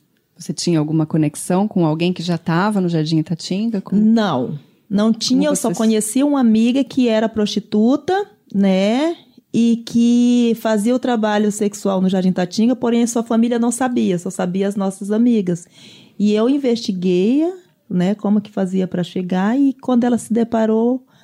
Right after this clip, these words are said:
Speaker 2: deu por si, eu estava no Itatinga.
Speaker 1: Zé, você veio da Colômbia, onde você já tinha trabalhado dentro de uma O N G bem no interior do país, com os temas de sexualidade e juventude. Conta pra gente, então, como você veio parar no Brasil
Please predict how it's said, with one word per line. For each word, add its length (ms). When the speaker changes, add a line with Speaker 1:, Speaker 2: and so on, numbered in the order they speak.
Speaker 2:
deu 200
por 160
si, 180
eu 80
estava 380
no 80
Itatinga. 560
Speaker 1:
Zé, 420
você 440
veio 260
da 120
Colômbia, 680
onde 240
você 300
já 140
tinha 300
trabalhado 800
dentro 320
de 160
uma 160
O 40
N 180
G 240
bem 260
no 80
interior 380
do 80
país, 720
com 100
os 100
temas 280
de 80
sexualidade 720
e 20
juventude. 800
Conta 280
pra 140
gente, 380
então, 500
como 260
você 260
veio 200
parar 320
no 80
Brasil 800